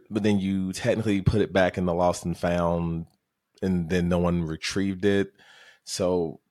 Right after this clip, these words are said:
this, I'm gonna say, is probably a poblano because people are, in that context, because people are gonna say,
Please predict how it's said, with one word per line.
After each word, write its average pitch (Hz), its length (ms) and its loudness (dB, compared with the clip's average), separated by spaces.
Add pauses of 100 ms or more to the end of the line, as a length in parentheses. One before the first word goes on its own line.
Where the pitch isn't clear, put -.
(160)
this, 98 480 -2
I'm 92 140 2
gonna 92 180 0
say, 92 160 -2
is 87 140 -2
probably 90 420 -2
a 78 100 -4
poblano 95 640 -2
because 92 280 -8
people 95 280 -4
are, 90 300 2 (180)
in 95 160 2
that 90 300 2 (200)
context, 104 560 -4
because 95 200 -8
people 92 220 -4
are 87 60 0
gonna 85 200 -4
say, 80 440 -4